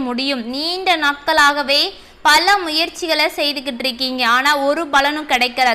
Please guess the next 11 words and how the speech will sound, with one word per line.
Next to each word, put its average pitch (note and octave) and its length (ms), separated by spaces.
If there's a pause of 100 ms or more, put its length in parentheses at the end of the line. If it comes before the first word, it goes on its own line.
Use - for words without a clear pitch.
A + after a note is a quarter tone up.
(100)
தற்பொழுது C#4+ 580 (460)
நீங்கள் E4 340
இப்பொழுது D#4 440 (160)
எதை C#4+ 180 (140)
செய்ய D#4 360
நினைத்தாலும் D#4 760
கூட C4+ 160 (140)
போதும், A#3+ 300 (100)
அப்படியே C4 320
அது C4+ 180
வெற்றியாய் E4 580